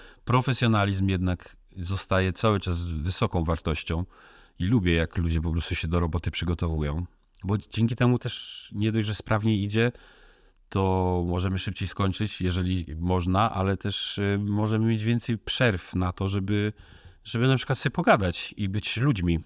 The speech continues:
A jeżeli ktoś jest wiecznie nieprzygotowany, no to mnie to drażni.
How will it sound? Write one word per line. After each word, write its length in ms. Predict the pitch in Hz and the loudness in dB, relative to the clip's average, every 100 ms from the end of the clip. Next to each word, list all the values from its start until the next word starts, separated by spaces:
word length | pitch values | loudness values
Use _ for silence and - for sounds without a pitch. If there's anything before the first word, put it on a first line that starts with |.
| - - - | -10 -12 -2
A 300 | 90 92 92 | 2 4 2
jeżeli 340 | 95 95 95 92 | 2 0 -2 -4
ktoś 260 | 101 - | -4 -4
jest 120 | 95 | -2
wiecznie 260 | 95 95 95 | -2 0 0
nieprzygotowany, 720 | 92 - 92 90 87 87 110 | 0 0 -4 -2 0 0 0
no 100 | 110 | 0
to 120 | 110 | 0
mnie 100 | 110 | -2
to 120 | 107 | 0
drażni. 440 | 110 90 78 76 | -2 -2 -2 -6